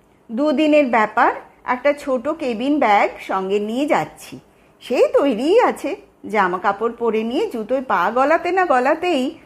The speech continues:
ওলা হাজির। "দুগ্গা, দুগ্গা," গিন্নি দরজা বন্ধ করতে করতে কপালে দুহাত ঠেকিয়ে বললেন। "এয়ারপোর্টে পৌঁছে ফোন করো, আর ফেরার সময়ে আমার ডক্টর শোলটা মনে করে নিয়ে এসো।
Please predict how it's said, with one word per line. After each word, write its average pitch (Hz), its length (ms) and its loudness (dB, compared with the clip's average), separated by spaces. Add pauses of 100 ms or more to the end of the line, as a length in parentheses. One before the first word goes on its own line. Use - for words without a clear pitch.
(180)
ওলা 254 240 6
হাজির। 185 400 -6 (1040)
"দুগ্গা, 302 720 4
দুগ্গা," 208 500 -6 (840)
গিন্নি 269 260 4
দরজা 208 360 4
বন্ধ 196 280 -2
করতে 208 320 -6
করতে 220 340 -6
কপালে 190 420 2
দুহাত 190 320 -2 (100)
ঠেকিয়ে 208 380 -4
বললেন। 165 400 -2 (720)
"এয়ারপোর্টে 392 640 4
পৌঁছে 403 400 -2
ফোন 392 300 0
করো, 254 400 -2 (380)
আর 302 220 2
ফেরার 339 340 4
সময়ে 339 440 0
আমার 320 340 2
ডক্টর 285 400 0
শোলটা 311 480 0
মনে 320 280 0
করে 330 280 -4
নিয়ে 269 280 -2
এসো। 202 300 -10